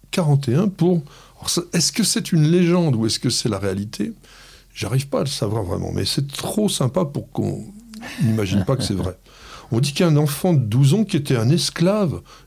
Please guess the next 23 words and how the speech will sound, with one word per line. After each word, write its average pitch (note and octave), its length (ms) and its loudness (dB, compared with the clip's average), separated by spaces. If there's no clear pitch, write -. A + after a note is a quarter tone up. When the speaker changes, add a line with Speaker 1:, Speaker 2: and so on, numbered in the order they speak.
Speaker 1:
et B2+ 60 0
qui - 140 -8
s'appelait A#2 400 -2
Albius. A#2+ 680 0
Il F2+ 160 -8
est... - 140 -8
il F2+ 120 -4
habitait F2+ 300 -4
chez F#2 240 -2
un F2 80 -6
planteur C#3+ 800 2
et D3+ 300 4
en A#2+ 120 -2
fait, - 420 -6
il C#3 80 2
se - 140 -2
reposait F3+ 680 4
régulièrement C#3+ 880 4
dans E3 220 4
les F#3+ 140 4
branches F3+ 600 2
d'un B2 200 0
manguier D#3 600 4